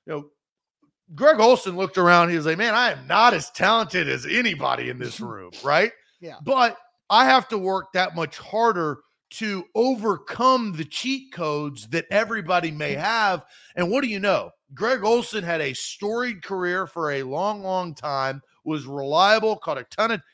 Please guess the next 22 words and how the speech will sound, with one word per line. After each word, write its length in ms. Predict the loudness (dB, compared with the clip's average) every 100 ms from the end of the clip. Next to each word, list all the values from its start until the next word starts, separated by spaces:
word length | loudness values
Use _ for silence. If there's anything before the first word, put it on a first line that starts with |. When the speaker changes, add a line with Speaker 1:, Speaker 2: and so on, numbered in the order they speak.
| _
Speaker 1:
touchdown 500 | -2 -2 -4 -6 -6
passes, 720 | -2 0 2 0 -8 -12 -14 _ _ _ -10
and, 380 | -4 -4 -6 -10 _ _ _ _ -8
I 80 |
mean, 240 | -6 -6 -10 _
really 380 | -10 -6 -6 -8 _ _ _ -10
w-, 160 | -10 -8
helped 520 | 2 4 4 2 -20 -16
change 680 | -8 -4 -4 -4 -8 -10
the 120 | -6 -4
game 640 | -2 0 0 0 -4 -10 _ _ 0
of 260 | 2 2
that 260 | 2 2 0
tight 260 | -2 0 0
end 220 | -4 -6
position, 640 | -8 -4 -4 -6 -10 -6
right? 380 | 0 0 0 -8 _ _
With 140 | -6 -4
his 240 | -4 -6
utility, 800 | -8 -10 -4 0 2 2 -2 -6 _ -10
his 160 | -8 -4
reliability, 920 | 0 2 2 2 0 2 0 -4 -8